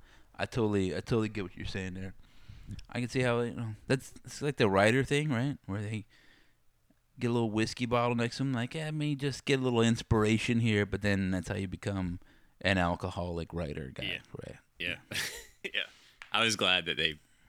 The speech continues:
Speaker 2: that they pointed that out, and I was glad to see that it goes to not just, like, write, 'cause you always hear it in writing or whatever, but, like,
Speaker 1: Yeah.
Speaker 2: programming and more, uh, m-, hard math sort of things,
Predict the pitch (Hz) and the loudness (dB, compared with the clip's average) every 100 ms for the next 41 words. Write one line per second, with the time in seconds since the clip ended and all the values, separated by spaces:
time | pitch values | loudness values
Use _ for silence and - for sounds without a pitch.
0 | _ - 87 85 - 131 104 90 98 98 | _ -8 -4 -4 -4 -4 -2 -2 -2 0
1 | 95 92 110 101 87 - 95 85 82 _ | 0 0 0 0 0 0 2 0 -4 _
2 | 85 76 - _ _ - 90 85 80 - | -4 -4 -8 _ _ -4 -2 -2 -6 -10
3 | - 85 90 90 78 82 87 69 73 76 | -8 0 2 2 2 -2 -2 -6 -4 -4
4 | 67 87 101 98 98 85 - 78 73 65 | -4 -2 0 0 0 0 -2 -4 -6 -8
5 | 73 71 71 69 - 67 64 - - 64 | -6 -6 -6 -10 -10 -12 -12 -12 -8 -8
6 | - 85 67 - - 101 92 87 78 78 | -6 -6 -6 -16 -8 -4 0 0 0 0
7 | 76 78 78 76 73 - - 76 71 67 | -4 -4 -4 -4 -6 -10 -10 -8 -6 -8
8 | - _ _ - 78 82 80 - - 85 | -12 _ _ -14 -10 -10 -12 -14 -8 -6
9 | 76 76 73 76 76 _ - 78 73 - | -6 -6 -6 -6 -6 _ -14 -12 -10 -12
10 | - 64 58 - - | -8 -8 -10 -18 -20